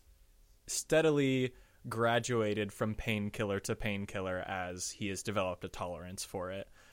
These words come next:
So, and I don't know how tolerance to heroin essentially works, uh, but I imagine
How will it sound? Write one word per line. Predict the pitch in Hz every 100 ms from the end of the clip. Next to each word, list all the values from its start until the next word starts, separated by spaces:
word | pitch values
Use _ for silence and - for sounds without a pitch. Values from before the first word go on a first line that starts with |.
| -
So, | - 127 117 113 110 - - - _ _ _ _
and | 139 135
I | 135
don't | 139 117
know | 110 117
how | 113 104
tolerance | 101 113 98 98 98 98 -
to | - 101 98 - -
heroin | - 98 98 104 113 117 123
essentially | 123 123 117 123 123
works, | 123 123 123 - - - _ _
uh, | 113 101 95 95 - _ _ _
but | - 123
I | 120
imagine | 117 117 117 120 107 101